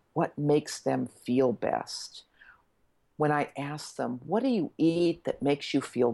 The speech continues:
good, and what do you eat that makes you feel badly?" We don't need to run complicated lab tests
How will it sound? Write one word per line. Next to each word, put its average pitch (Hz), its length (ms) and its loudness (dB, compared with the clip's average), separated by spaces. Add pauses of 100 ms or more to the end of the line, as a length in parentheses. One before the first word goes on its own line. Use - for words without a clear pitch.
good, 202 480 4
and 120 220 -8
what 170 200 0
do 226 60 2
you 151 240 2
eat 147 300 4
that - 180 -2
makes 127 360 0
you 123 120 0
feel 117 280 0
badly?" 123 640 0 (520)
We 151 80 4
don't 185 260 2
need 208 220 2
to 214 100 0
run 160 340 0
complicated 139 880 -4
lab 190 440 -4
tests - 500 -4